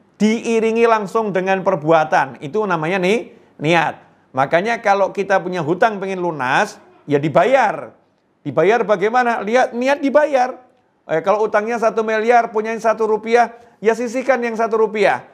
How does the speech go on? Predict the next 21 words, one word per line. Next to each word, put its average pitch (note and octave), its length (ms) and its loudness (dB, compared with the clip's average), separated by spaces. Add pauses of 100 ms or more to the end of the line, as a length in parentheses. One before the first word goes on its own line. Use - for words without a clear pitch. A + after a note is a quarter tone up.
(300)
Sisihkan B3+ 480 2
yang A#3 160 2
dua A3 160 4
rupiah. G3+ 560 0 (580)
Taruh E3+ 320 2
di D#3+ 80 -2
satu F3 240 0
tempat, F#3 560 0 (240)
entah D3+ 320 0
itu E3 240 -6
di E3 480 0
galonnya D#3+ 880 0 (160)
air D#3+ 240 0
mineral E3 560 0
ya. B2+ 160 -8 (240)
Kita D3 320 -4
bilang D3 320 -2
ini C#3 160 -10
hutang D#3+ 560 -4
sepuluh D3+ 640 -4
juta. C3 640 -2